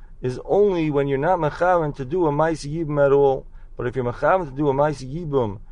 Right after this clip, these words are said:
just you don't have his das or her das in the kinyan, then we said that the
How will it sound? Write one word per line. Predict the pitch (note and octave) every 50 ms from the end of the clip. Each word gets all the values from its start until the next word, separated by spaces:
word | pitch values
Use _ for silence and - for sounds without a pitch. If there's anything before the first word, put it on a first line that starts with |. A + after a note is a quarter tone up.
| - - -
just | - C#3 D3 B2+ B2+
you | C#3+ C#3+
don't | D#3+ D#3
have | D3 C#3 B2+ A2+
his | A#2 B2+ F3+ F#3+ G3 D#3+ C#3
das | - - D3 C#3 C3+ B2+ A2+ - -
or | - A2+ G#2
her | B2+ G#3 C#4+ B3+
das | D#3+ C#3+ C3+ B2+ C3 C3+ C#3+ C3 - - - - - - - - - - -
in | C3 C3+ A#2
the | A2
kinyan, | - - - - A3 C#4 A#3 F#3+ D#3 D3+ D#3+ G3 G#3 F#3 D#3 - - - - - - - -
then | C3+ D3 E3+ F#3+ F#3+
we | F#3+ G3
said | D#3+ - G#3+ B3 A#3+ G#3+ F3
that | F3 E3 D#3+
the | D#3 E3 D#3 D#3